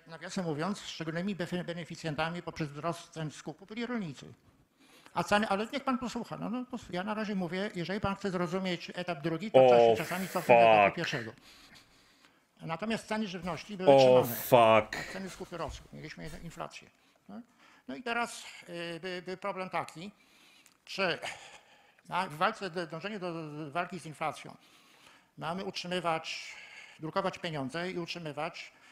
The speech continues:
Speaker 1: nie tyle rolników indywidualnych, bo to nie było takie bardzo ważne, jakieś, ale na przykład P G R-y, które ko-, ko-,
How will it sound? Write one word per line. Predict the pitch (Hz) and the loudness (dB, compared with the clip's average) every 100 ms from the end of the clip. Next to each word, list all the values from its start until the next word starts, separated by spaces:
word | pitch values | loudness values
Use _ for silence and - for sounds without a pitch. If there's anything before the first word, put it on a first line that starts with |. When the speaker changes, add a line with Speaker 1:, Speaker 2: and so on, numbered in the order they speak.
| - | -14
Speaker 1:
nie | 180 | -8
tyle | 254 202 | -4 -2
rolników | 185 190 170 | -2 -2 -6
indywidualnych, | 175 151 165 190 156 135 | -10 -12 -8 -8 -6 -8
bo | 143 | -10
to | |
nie | 151 | -10
było | 156 143 | -8 -8
takie | 143 143 | -10 -8
bardzo | 139 131 | -10 -8
ważne, | 156 175 113 120 - _ _ _ - | -8 -8 -10 -14 -16 _ _ _ -20
jakieś, | 147 156 139 | -18 -14 -10
ale | 180 196 214 | -6 -6 -8
na | 208 | -10
przykład | 214 214 | -10 -14
P | 226 | -12
G | 233 | -10
R-y, | 185 - - _ _ _ _ _ _ _ | -12 -12 -18 _ _ _ _ _ _ _
które | - 151 151 151 - | -16 -12 -12 -12 -18
ko-, | - 165 | -18 -16
ko-, | 170 | -16